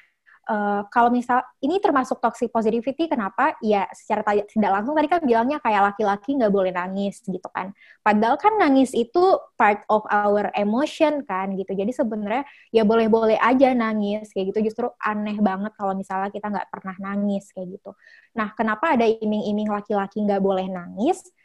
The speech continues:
Yaitu karena kita di Indonesia terutama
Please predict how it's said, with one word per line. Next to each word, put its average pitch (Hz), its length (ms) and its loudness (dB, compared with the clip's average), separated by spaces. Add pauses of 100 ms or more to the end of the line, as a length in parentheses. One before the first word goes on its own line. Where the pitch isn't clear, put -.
(120)
Yaitu 349 320 2
karena 277 480 0 (320)
kita 302 400 2
di 233 160 2
Indonesia 214 640 2
terutama 196 560 -4